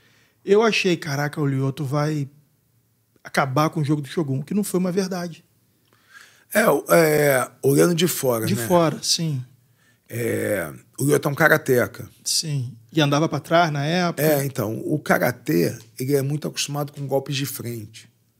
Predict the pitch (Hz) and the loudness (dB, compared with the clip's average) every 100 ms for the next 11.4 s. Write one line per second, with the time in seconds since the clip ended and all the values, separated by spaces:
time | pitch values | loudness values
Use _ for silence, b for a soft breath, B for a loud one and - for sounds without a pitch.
0 | _ - 165 170 190 196 190 151 131 113 | _ -10 -6 -4 -2 -2 -2 -2 -4 -4
1 | 131 117 110 107 101 110 - - 104 104 | -4 -4 -8 -12 -12 -12 -12 -14 -16 -14
2 | 104 147 127 135 147 240 B - 120 - | -10 -8 -8 -10 -14 -20 B -14 -12 -2
3 | 156 165 151 135 - - - 139 131 - | 0 2 2 0 -4 -16 -12 -8 -6 -2
4 | 202 - - 160 156 139 123 139 117 139 | -2 -2 0 0 0 -4 -6 -8 -8 -4
5 | 147 156 - - 123 123 135 120 123 117 | 0 2 2 2 0 0 -4 -6 -8 -10
6 | - 143 139 131 131 123 113 110 123 143 | -4 -2 0 0 -2 -6 -12 -12 -8 -6
7 | 135 107 - 113 131 127 120 151 156 - | -6 -8 -8 -8 -6 -2 0 0 -2 -6
8 | - _ _ _ _ _ _ - 110 113 | -20 _ _ _ _ _ _ -16 -14 -10
9 | 131 - 147 113 156 139 - 139 - 90 | -10 -8 -10 -10 -12 -14 -12 -16 -16 -20
10 | _ _ _ _ _ - 104 - 120 117 | _ _ _ _ _ -16 -6 -4 0 0
11 | 120 127 123 107 | -2 -4 -6 -8